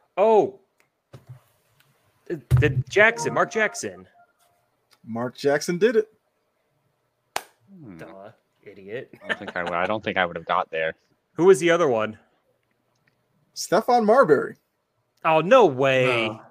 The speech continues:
Speaker 1: That
Speaker 3: Wow.
Speaker 1: dude.
Speaker 2: He did it. <laughs>
Speaker 3: Wow.
Speaker 1: I was thinking, I was like, "There's no way it's, it's Mar-," yeah, no.
Speaker 2: Yeah, Stephon Marbury did it.
Speaker 3: Fair enough.
Speaker 2: So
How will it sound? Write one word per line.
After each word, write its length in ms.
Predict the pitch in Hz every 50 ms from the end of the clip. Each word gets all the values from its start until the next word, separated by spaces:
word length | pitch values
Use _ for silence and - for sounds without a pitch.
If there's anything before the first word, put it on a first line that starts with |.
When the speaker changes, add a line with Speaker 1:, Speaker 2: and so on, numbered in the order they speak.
| _ -
Speaker 1:
That 220 | 202 233 254 - -
Speaker 3:
Wow. 380 | - - - - 135 107 92 87
Speaker 1:
dude. 80 | 113
Speaker 2:
He 140 | 131 135 147
did 280 | 139 143 170 202 220 160
it. 160 | 151 147 - _ _ _ _ _ _ -
<laughs> 100 | - - - - - - - - - - - - - -
Speaker 3:
Wow. 480 | - - - 190 110 - - - - -
Speaker 1:
I 80 | 269
was 120 | 247 226 -
thinking, 360 | - 285 277 269 - 240 220
I 80 | 226
was 120 | 226 196 190
like, 140 | 220 214 220
"There's 240 | 254 254 226 240
no 160 | 233 233 226 196
way 200 | 180 165 147 135
it's, 340 | 131 - - - - - - -
it's 560 | 170 160 147 147 143 131 - - - - - _ _
Mar-," 460 | 139 156 160 165 151 131 131 - 151
yeah, 180 | 175 202 226 220
no. 300 | 208 190 196 208 214 120
Speaker 2:
Yeah, 300 | 131 147 180 202 302 226 - -
Stephon 580 | - - - - 160 170 - - 185 190 190
Marbury 500 | 190 190 196 208 185 196 202 202 202 202
did 220 | 185 202 220 208 170
it. 160 | 143 - _ _ _ _ _ _ _ _ _ _ _ _ _ _ _ _ _ _
Speaker 3:
Fair 80 | 101 117
enough. 300 | 127 131 123 131 117 -
Speaker 2:
So 280 | - - 165 196 -